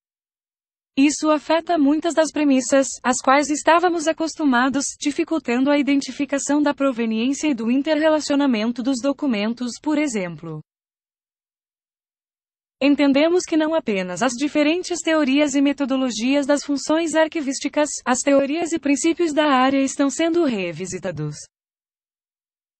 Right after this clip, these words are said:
como também o papel e a atuação dos arquivistas, p. cento e noventa e dois.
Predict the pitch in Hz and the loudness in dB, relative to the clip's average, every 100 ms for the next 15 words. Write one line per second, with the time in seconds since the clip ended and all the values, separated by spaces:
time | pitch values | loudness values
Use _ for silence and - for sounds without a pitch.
0 | _ _ _ _ _ _ _ _ - 311 | _ _ _ _ _ _ _ _ 0 0
1 | 339 330 240 233 302 302 302 - 254 269 | 0 -2 0 2 2 2 0 -2 -2 0
2 | 277 277 277 277 269 - 277 320 320 320 | 0 -2 -2 -2 0 0 0 0 0 0
3 | 320 330 226 214 - 233 233 - 247 240 | 0 -2 -4 -6 -4 -6 -6 -6 -2 -2
4 | 254 - 302 330 330 311 262 277 294 247 | -2 0 2 2 0 -2 0 0 0 -2
5 | 190 156 147 | -4 -4 -8